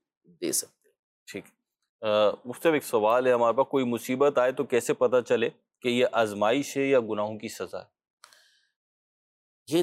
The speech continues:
Speaker 1: تو مشکل ہے، بعض چیزیں بیان کی جاتی ہیں اس حوالے سے، لیکن اصل یہی ہے کہ بندے کے اوپر جب آزمائش آئے تو وہ یہی سمجھے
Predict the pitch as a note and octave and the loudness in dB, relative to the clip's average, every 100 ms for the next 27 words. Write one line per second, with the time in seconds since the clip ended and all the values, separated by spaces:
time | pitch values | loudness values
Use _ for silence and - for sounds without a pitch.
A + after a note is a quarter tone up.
0 | E3+ E3 E3 - - - A2+ B2 - - | 2 2 4 0 -6 -8 -4 -2 -2 -2
1 | F3 D3+ C#3 C3 C#3+ - C#3 D3 B2+ A#2 | 0 2 2 0 0 -2 0 0 2 0
2 | A#2+ C3+ D#3 D3 A#2 G#2 A2 A#2+ G2+ A2 | 0 -2 0 0 0 -2 -2 0 0 0
3 | F#2+ G2+ A2+ - A2 D3 _ _ _ _ | 0 0 0 -2 -4 -6 _ _ _ _
4 | _ _ G#2 A2 C3+ - B2 D#3 D3+ D3 | _ _ -6 -2 -2 -2 -2 -2 -2 -2
5 | D#3 D#3 D#3+ D#3+ B2+ B2 C3+ D3+ C#3+ C3 | 0 2 2 0 -2 0 0 0 0 0
6 | B2+ C3 - G#2 G#2 A#2 C3+ - - A2+ | -2 -2 -2 -2 0 0 0 -2 -2 -2
7 | B2 C3 A#2+ G2+ G#2+ C#3 A#2+ G#2 G#2 A2+ | 0 -2 -2 -2 -4 -2 -2 -2 -2 -4